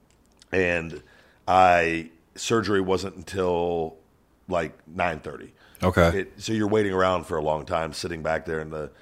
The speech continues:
Speaker 1: with everything in, and, and by the time surgery's done and you're out of there, you know, it's been a long time since you eat.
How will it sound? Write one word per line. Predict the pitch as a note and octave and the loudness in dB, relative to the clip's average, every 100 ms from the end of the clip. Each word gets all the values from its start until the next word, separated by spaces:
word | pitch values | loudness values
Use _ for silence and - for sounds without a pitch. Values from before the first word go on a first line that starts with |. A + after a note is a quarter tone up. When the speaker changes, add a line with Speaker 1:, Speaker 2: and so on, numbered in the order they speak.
| _ _ - | _ _ -8
Speaker 1:
with | E2 | -4
everything | F2 E2 D#2+ E2 | -2 -4 -6 -6
in, | D#2+ D#2+ | -6 -6
and, | D2+ C2+ _ _ | -8 -14 _ _
and | D2+ | -2
by | F2+ | 2
the | F#2+ | 2
time | - G#2+ G2 | 0 -2 -2
surgery's | F#2 G2+ F2 F#2 E2 | -2 -4 -2 -6 -6
done | F#2+ F#2+ | -4 -4
and | F2+ | -4
you're | F2+ F2+ | 0 2
out | F2+ | 4
of | F#2 | 4
there, | F#2+ F#2+ | 2 0
you | F#2+ | -2
know, | F2+ F#2 | -4 -4
it's | F#2+ F2+ | -6 -8
been | - G2 | -6 -4
a | E2+ | -2
long | D#2+ F2 E2+ | 0 0 -2
time | F#2 G2+ G#2+ | -4 -2 -4
since | - D#2+ - - _ | -8 -14 -18 -20 _
you | D#2 D#2+ | -14 -6
eat. | G#2+ F#2+ | -6 -6